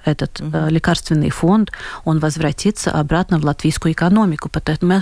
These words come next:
Speaker 1: потому что это рабочие места людей, э,
Speaker 2: Мгм.
Speaker 1: чтобы создать эти продукты.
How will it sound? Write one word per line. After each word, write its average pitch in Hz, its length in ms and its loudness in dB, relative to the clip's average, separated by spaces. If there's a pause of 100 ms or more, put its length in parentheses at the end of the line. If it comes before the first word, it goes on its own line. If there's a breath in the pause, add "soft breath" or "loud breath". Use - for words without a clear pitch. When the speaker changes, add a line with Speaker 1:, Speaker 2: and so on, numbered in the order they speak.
Speaker 1:
потому 190 300 2
что - 160 -2
это 160 240 -4
рабочие 165 560 0
места 151 300 0
людей, 151 440 0 (720 loud breath)
э, - 100 -6
Speaker 2:
Мгм. 147 140 -6
Speaker 1:
чтобы 170 240 0
создать 170 440 0
эти - 160 -4
продукты. - 560 -4